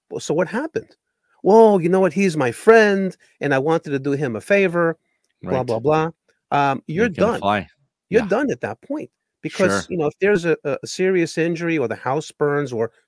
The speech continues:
Speaker 1: somebody dies,
Speaker 2: Mm.
Speaker 1: you know, you intentionally violated the law,
Speaker 2: Mm-hmm.
Speaker 1: and there's really no escaping that,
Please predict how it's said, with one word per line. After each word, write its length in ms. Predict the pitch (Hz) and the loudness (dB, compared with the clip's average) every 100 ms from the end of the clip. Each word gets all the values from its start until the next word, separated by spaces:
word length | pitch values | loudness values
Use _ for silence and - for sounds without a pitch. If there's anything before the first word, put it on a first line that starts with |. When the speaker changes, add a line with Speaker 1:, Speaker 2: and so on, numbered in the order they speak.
| - | -6
Speaker 1:
somebody 400 | 165 156 127 98 | -4 -2 -4 -8
dies, 720 | 87 95 113 233 294 - - _ - | -10 -10 -8 -8 -8 -12 -16 _ -16
Speaker 2:
Mm. 240 | 95 78 - _ _ | -14 -14 -16 _ _
Speaker 1:
you 80 | 151 | -2
know, 120 | 143 | -2
you 360 | 143 139 175 170 | -2 -4 0 0
intentionally 800 | 120 - 165 202 - 202 175 147 | -2 -4 -4 -2 -4 -6 -4 -4
violated 640 | 120 135 160 147 143 127 | -2 -2 -2 -2 -4 -6
the 80 | 110 | -6
law, 500 | 98 101 214 170 - - _ _ _ _ | -6 -4 -4 -4 -8 -14 _ _ _ _
Speaker 2:
Mm-hmm. 300 | 95 78 80 | -14 -14 -6
Speaker 1:
and 400 | 135 135 131 123 - | -2 -2 -2 -6 -6
there's 200 | 160 160 330 | -4 -2 2
really 160 | 392 | 2
no 240 | 185 202 160 | 4 2 0
escaping 640 | - - 135 131 95 117 | -2 -6 -8 -8 -14 -16
that, 220 | - - | -20 -20